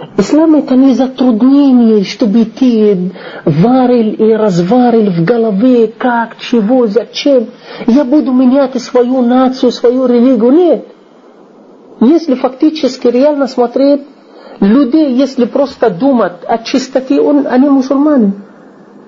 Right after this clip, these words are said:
Если человек признаёт, да, который меня сотворил, единственный Бог, единственный Аллах, Бог, который сотворил небеса, земля,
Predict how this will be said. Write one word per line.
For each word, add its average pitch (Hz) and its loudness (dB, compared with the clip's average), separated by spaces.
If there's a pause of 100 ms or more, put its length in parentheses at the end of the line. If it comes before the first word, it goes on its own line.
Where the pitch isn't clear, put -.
(280)
Если 285 0
человек 285 -2
признаёт, 277 0
да, 294 -2 (340)
который 339 0
меня 277 0
сотворил, 269 -2
единственный 233 0
Бог, 143 -2 (760)
единственный 214 0
Аллах, 190 -2
Бог, 180 0 (440)
который 214 -2
сотворил 214 -2 (400)
небеса, 180 -2 (580)
земля, 208 0